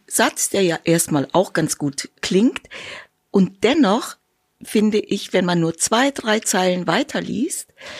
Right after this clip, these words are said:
findet sich dann eine Erklärung, wo ich das Gefühl habe, die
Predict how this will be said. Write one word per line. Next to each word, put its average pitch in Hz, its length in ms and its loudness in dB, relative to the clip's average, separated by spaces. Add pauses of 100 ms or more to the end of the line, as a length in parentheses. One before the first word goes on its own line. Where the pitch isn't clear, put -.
(300)
findet 247 420 2
sich - 280 -4 (100)
dann 247 340 4 (460)
eine 196 320 0
Erklärung, 180 800 0 (400)
wo 180 140 4
ich - 200 -4
das - 220 -2
Gefühl 185 560 -2
habe, 170 160 -2 (600)
die 180 220 -2